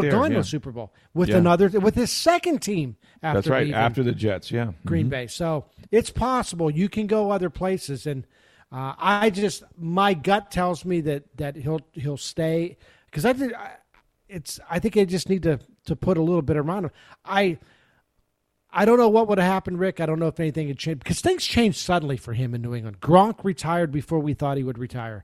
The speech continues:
Speaker 2: Mm-hmm.
Speaker 1: and, and, and they had Antonio Brown for a minute. That looked like it was gonna work, quite frankly, when the way he was played that first game.
Speaker 2: Mm-hmm.
Speaker 1: And then, and then, of course, you know, Antonio Brown, um, just went off
Speaker 2: But
Speaker 1: the
Speaker 2: it's, but it's
Speaker 1: charts,
Speaker 2: Julian Edelman and a bunch of dudes at running back.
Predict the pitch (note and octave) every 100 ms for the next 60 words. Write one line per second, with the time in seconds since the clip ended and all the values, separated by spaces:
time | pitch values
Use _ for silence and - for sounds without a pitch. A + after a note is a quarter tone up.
0 | _ D#3+ A2+ G#2+ B2+ E3 C#3+ D3 C#3+ C#3
1 | D3 _ - D#3 D3 C#3+ E3 F3+ D#3+ D#3+
2 | C#3 D3+ C#3 - F3 E3+ D3 C#3 D3 D#3+
3 | E3+ E3+ D#3 F3 G#3+ - _ _ _ -
4 | E3 G#3+ G3 F3+ D#3+ F3 C#3+ D#3 C3 C3+
5 | E3 - - - C#3 C3+ C#3 E3 A#2+ G#2
6 | - C3+ C#3 C#3 C3+ C3+ C3+ - _ _
7 | - D#3 C#3 - C#3+ B2 D#3+ E3+ G#2+ _
8 | - _ _ - G2+ G#2 B2 C#3 C3+ F3
9 | C#3 C3+ B2+ - C#3 A#2 - _ F#3 C3+
10 | C#3 D#3 B2 C#3 C3 A#2 C#3 D3 C3 B2
11 | _ D3+ B2 A2+ A#2 - - - C3+ B2
12 | B2 D#3 E3+ D#3 - D3+ E3 C#3 - D#3
13 | D3 F3+ F3+ E3+ D3 C3 D#3 C#3+ G#2 G#2
14 | A2 A#2 A2+ A2 B2+ C3+ A2 F2 B2 C#3
15 | A#2+ B2 A2+ D3 B2 E2 C2